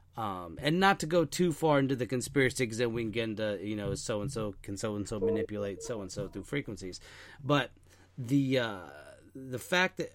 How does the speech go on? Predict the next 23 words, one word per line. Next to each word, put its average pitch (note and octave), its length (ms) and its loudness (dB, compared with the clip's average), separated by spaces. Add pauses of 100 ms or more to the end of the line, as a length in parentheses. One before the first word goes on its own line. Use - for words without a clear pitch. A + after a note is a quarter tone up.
(120)
everyone C#3 360 2
has B2 160 0
a G#2 40 -6
frequency G2+ 840 -4 (500)
that B2+ 180 -2
can C3+ 200 0
be, A#2+ 640 0 (320)
you F3+ 120 4
know, C#3+ 100 6
you E3+ 160 4
get F#3+ 180 4
into D#3 320 4
a B2 160 0
room C#3+ 260 4
of A2 200 -2
people D3 240 2
that B2 160 0
are A#2 60 -2
just B2+ 200 -2
in B2+ 60 0
a G#2+ 60 -2
bad A#2+ 320 2
mood, C#3 420 2